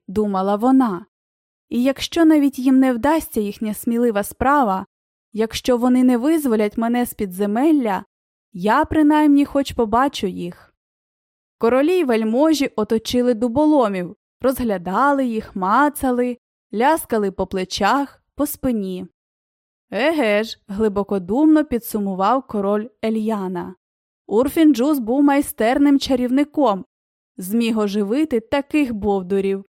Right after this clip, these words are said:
Але Еллі перемогла його», зазначив король Ментахо. «Отже, вона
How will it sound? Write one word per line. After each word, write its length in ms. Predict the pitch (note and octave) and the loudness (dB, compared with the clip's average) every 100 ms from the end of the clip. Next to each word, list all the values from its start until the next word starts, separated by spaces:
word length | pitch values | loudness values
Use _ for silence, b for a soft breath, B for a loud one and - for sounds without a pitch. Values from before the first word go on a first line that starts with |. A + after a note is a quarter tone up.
| _ _ - | _ _ -4
Але 300 | A#3+ A#3+ B3 | 0 0 0
Еллі 380 | C#4 E4 D4+ C4+ | 0 2 2 2
перемогла 640 | C4 C4 C4 B3+ C4 D4+ F4+ | 0 2 2 2 2 2 2
його», 500 | B3 G#3+ G3 F#3+ G3 _ _ | 0 0 -2 -2 -8 _ _
зазначив 640 | - G#3 G#3 A3 G#3 A#3 G#3 | -6 -4 -2 -2 -2 -2 -2
король 320 | A3+ A3 G#3+ | 0 0 0
Ментахо. 800 | A#3 C4 C4 A3 G3+ - F#3+ F#3+ _ _ _ _ - | 0 0 0 -2 -2 -8 -12 -12 _ _ _ _ -4
«Отже, 380 | A3+ G#3 A#3 | -2 0 0
вона 460 | A3 A3+ A3+ C4 | 0 0 0 -2